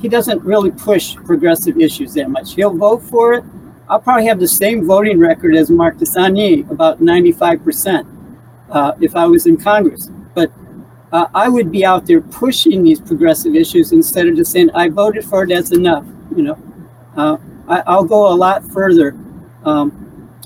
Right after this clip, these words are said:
I'm gonna be a bullhorn for the issues. And, and, and, and my campaign is basically, is, is not directed necessarily to win the election, but to educate the public. So I'm going to be pretty outrageous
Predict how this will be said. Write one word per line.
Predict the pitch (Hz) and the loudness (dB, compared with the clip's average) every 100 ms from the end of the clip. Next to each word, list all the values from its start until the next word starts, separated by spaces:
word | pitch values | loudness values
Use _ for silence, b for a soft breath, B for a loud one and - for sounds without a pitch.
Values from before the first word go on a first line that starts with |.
| - | -2
I'm | 165 | 0
gonna | 214 226 190 | 0 0 0
be | 202 185 | 2 0
a | |
bullhorn | 139 185 208 214 214 208 202 | 0 0 0 2 2 2 0
for | 196 175 | 0 2
the | 170 | 2
issues. | 175 - - 269 - - - - | 2 0 -2 -4 -4 -18 -20 -10
And, | 294 285 285 - | -4 -4 -4 -2
and, | 330 - - 339 | 0 0 0 2
and, | 330 339 175 | 4 4 2
and | 175 | 2
my | 202 | 0
campaign | - 226 254 - 226 220 220 190 | -4 -4 -4 -4 -4 -2 -4 -2
is | 156 | -4
basically, | - 185 208 190 - 190 175 - - - - | -2 -2 0 -4 -2 2 2 0 -16 -20 -8
is, | 349 311 - - - - | 0 0 -2 -16 -20 -10
is | - - | -6 -2
not | 220 - - 170 | -2 -2 -6 -6
directed | 196 220 - 175 151 - - | 0 0 0 -6 -8 -12 -2
necessarily | 180 196 - - 208 190 | -2 0 -6 -2 0 0
to | - 170 | 0 2
win | 151 151 202 247 | 2 2 2 4
the | 254 247 | 2 2
election, | 226 214 208 214 196 | 0 0 0 -2 -2
but | 180 165 | -2 -2
to | 170 180 | -2 0
educate | 196 202 - 202 196 | 0 -2 -8 -6 -6
the | - | -6
public. | 156 196 156 151 - - - - | -6 -2 0 0 -2 -16 -20 -18
So | - 190 - - - - - | -2 0 0 -6 -20 -20 -4
I'm | - 233 | -2 0
going | 240 247 | 0 0
to | 233 | 0
be | 202 220 214 - - - - | -2 -2 -4 -8 -20 -20 -8
pretty | 208 226 240 | -2 -2 -2
outrageous | - 208 214 - - - - 190 220 196 185 170 | 0 0 0 -6 -20 -20 -6 0 2 2 0 -2